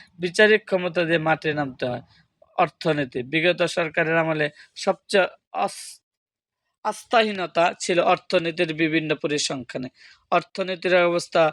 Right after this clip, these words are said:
ফুলিয়ে ফাঁপিয়ে দেখানো হলেও বিভিন্ন সূচকের বাস্তব পরিস্থিতি ছিল দুর্বল। এর মধ্যে মোট দেশে উৎপাদিত জিডিপি, উৎপাদিত প্রবৃদ্ধি, মূল্যস্ফীতি,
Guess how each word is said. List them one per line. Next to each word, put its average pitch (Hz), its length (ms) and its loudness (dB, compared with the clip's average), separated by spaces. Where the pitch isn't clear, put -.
ফুলিয়ে 202 400 4
ফাঁপিয়ে 170 420 4
দেখানো 175 400 2
হলেও 156 280 0
বিভিন্ন 190 400 -2
সূচকের 196 520 0
বাস্তব 185 400 2
পরিস্থিতি 180 1300 -2
ছিল 165 160 -2
দুর্বল। 143 420 2
এর 170 180 4
মধ্যে 170 300 2
মোট 170 220 2
দেশে 170 400 2
উৎপাদিত 185 640 0
জিডিপি, 180 520 4
উৎপাদিত 190 600 2
প্রবৃদ্ধি, 180 580 2
মূল্যস্ফীতি, 190 840 0